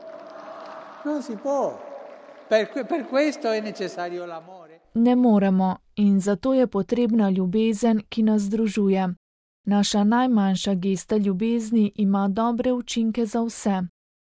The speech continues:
Speaker 2: Zatorej živeti eno s cerkve, občestvo ljubezni, pomeni, da ne iščemo lastnega interesa,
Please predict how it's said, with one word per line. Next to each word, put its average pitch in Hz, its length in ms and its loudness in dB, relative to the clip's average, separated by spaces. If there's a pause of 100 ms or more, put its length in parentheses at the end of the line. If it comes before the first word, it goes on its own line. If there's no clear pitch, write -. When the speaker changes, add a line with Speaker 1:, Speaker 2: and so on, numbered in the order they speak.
(120)
Speaker 2:
Zatorej 208 680 2 (160)
živeti 220 760 0
eno 190 300 0
s - 120 -10
cerkve, 220 600 0 (240)
občestvo 214 680 -2
ljubezni, 214 760 2 (140)
pomeni, 226 640 2 (100)
da 214 180 2
ne 220 140 4 (100)
iščemo 196 420 2
lastnega 196 560 2
interesa, 202 800 0